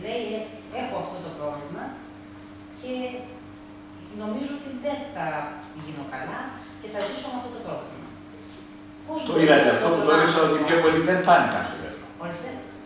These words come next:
Speaker 2: Δεν ξέρω αν το διαβάσατε που το έδειξα, ότι πιο πολλοί δεν πάνε καν στο γιατρό. Είναι αρνητές.
Speaker 1: Ναι.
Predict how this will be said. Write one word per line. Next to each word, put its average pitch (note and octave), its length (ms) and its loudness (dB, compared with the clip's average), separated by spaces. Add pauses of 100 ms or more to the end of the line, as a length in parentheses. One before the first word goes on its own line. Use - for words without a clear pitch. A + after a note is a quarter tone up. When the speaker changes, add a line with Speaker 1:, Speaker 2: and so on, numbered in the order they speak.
(120)
Speaker 2:
Δεν A#2 100 -2
ξέρω C#3+ 140 4
αν A#2+ 60 4
το A#2+ 80 2
διαβάσατε A2+ 380 2
που G#2 120 -4
το A2 100 0
έδειξα, C#3+ 260 2 (400)
ότι - 120 -2 (100)
πιο D#3 180 0
πολλοί D3+ 220 4
δεν E3 140 2
πάνε E3 240 6
καν F#3+ 140 8
στο - 140 0
γιατρό. - 240 -8 (240)
Είναι C#3 180 0 (320)
αρνητές. - 380 2 (440)
Speaker 1:
Ναι. - 100 -6